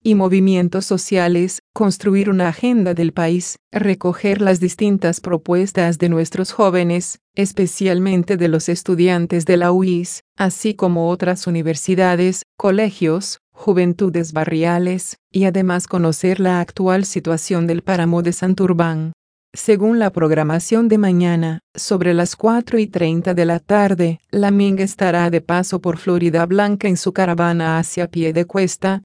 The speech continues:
pero, a su regreso, se concentrará en las instalaciones del Colegio Técnico Industrial José Elías Puyana,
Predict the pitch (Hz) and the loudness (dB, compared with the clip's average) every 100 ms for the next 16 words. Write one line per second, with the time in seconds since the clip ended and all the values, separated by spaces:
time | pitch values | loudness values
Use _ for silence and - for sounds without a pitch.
0 | _ - 196 185 175 - _ 214 214 208 | _ 0 2 2 0 -2 _ -4 -2 0
1 | 180 175 190 208 196 - 185 233 _ - | 0 0 0 0 -2 -4 -4 -6 _ -4
2 | 233 220 190 190 220 214 214 202 220 214 | -2 0 0 0 0 0 0 0 0 0
3 | 196 180 - 170 - 175 170 - 196 196 | -2 -4 -4 -4 -2 -2 -2 -2 0 0
4 | 175 165 151 160 160 175 180 180 208 190 | 0 -2 0 0 2 0 -2 -2 -2 -2
5 | 180 170 175 170 151 - 190 185 185 202 | -2 -2 0 0 -2 -2 2 2 2 0
6 | 202 196 - 202 208 214 208 190 175 175 | 0 -2 -2 -2 0 0 0 0 -2 -4
7 | 185 170 180 175 165 160 | -4 -4 0 0 0 -2